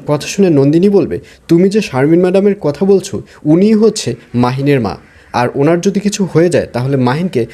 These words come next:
বাঁচানো যাবে না, আর এজন্যই আমাদের যেভাবে হোক ওনাকে আমাদের হাতে নিয়ে আসতে হবে। আর তুমি যে বলছো যে শারমিন ম্যাডাম হচ্ছে রাইসার বোন, এটা রাইসা তোমাকে মিথ্যা কথা বলে তোমার কাছ থেকে নিয়ে গেছে। এখন আমাদের যেভাবেই হোক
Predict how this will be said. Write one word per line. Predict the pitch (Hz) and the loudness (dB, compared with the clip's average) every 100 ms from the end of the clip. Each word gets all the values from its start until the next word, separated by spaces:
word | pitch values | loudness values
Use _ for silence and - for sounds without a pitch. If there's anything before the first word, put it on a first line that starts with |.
| - | -8
বাঁচানো | 110 123 123 131 123 | -2 -2 -2 -2 0
যাবে | 107 92 | 0 -2
না, | - - - - | -8 -14 -16 -6
আর | 123 | -4
এজন্যই | - 131 170 196 143 | -2 0 2 2 0
আমাদের | - 120 131 123 | -2 -2 0 -2
যেভাবে | 131 131 156 185 | -2 0 0 2
হোক | 180 107 - - - | 0 -2 -8 -6 0
ওনাকে | 147 165 165 113 | 0 0 -2 -4
আমাদের | 110 123 127 101 | -2 0 0 -2
হাতে | - 120 143 | -2 -4 0
নিয়ে | 139 113 | 0 0
আসতে | 101 - 92 | -4 -8 -10
হবে। | 78 - - | -10 -14 -10
আর | 101 | -6
তুমি | - 139 139 | -2 0 2
যে | 147 | 0
বলছো | 120 143 175 - 123 - - 127 | 0 0 0 -4 -8 -10 -8 -2
যে | 135 113 | -2 -2
শারমিন | - 127 139 160 | -4 -4 0 2
ম্যাডাম | 170 180 190 | 2 2 0
হচ্ছে | 202 - 107 - - | -2 -4 -8 -10 -6
রাইসার | 117 120 127 - 160 139 117 | -2 0 -2 -2 -2 -2 -4
বোন, | 120 160 - - | 0 0 -2 -6
এটা | 127 143 | 0 0
রাইসা | 117 139 175 | 0 -4 -4
তোমাকে | 190 196 196 | 0 0 0
মিথ্যা | 110 127 - 160 | -2 -2 -2 -2
কথা | 175 190 | 0 2
বলে | 185 151 - - - | 2 0 -4 -8 -2
তোমার | 147 160 | 0 0
কাছ | 190 185 | -2 -4
থেকে | 175 127 | -6 -2
নিয়ে | 117 113 | 0 2
গেছে। | 101 - - - _ - - | 0 -4 -10 -16 _ -16 -4
এখন | 131 180 170 | -4 -2 0
আমাদের | 175 190 180 | 0 2 0
যেভাবেই | 123 135 151 170 202 | 0 0 0 2 2
হোক | 120 | 0